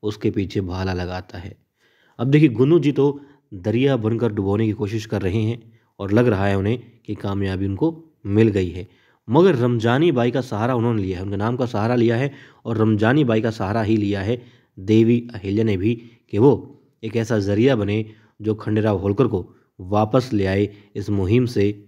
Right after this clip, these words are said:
जीतने के बाद में सकुशल। अब दोनों में से एक बात होगी, कैसे होगी मगर?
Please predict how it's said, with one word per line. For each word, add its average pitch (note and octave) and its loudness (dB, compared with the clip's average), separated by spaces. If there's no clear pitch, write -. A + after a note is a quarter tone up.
जीतने A#2 0
के G#2+ -2
बाद F#2+ -2
में G#2 -4
सकुशल। - -12
अब B2+ -4
दोनों A#2 2
में C3 0
से A#2+ -2
एक A2+ -2
बात F#2 -6
होगी, F2+ -12
कैसे A#2 0
होगी F2+ -8
मगर? E2+ -16